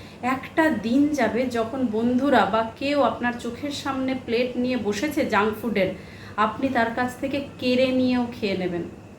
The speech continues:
এরকমও হতে পারে, এত ক্রেভিং আসবে। কিন্তু এরকম যদি করেন যে অতটা নিজেকে পণ না রেখে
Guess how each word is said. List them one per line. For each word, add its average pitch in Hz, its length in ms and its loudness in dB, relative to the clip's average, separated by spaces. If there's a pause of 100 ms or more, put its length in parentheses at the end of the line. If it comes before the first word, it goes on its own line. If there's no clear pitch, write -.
এরকমও 269 480 2
হতে 233 280 -2
পারে, 185 300 0 (120)
এত 285 260 2
ক্রেভিং 233 560 2
আসবে। 185 340 -4 (580)
কিন্তু 311 220 6
এরকম 302 500 6
যদি 269 280 2
করেন 254 440 2
যে 240 300 0 (400)
অতটা 285 840 2
নিজেকে 254 640 2 (600)
পণ 285 340 6
না 208 180 6
রেখে 175 340 -2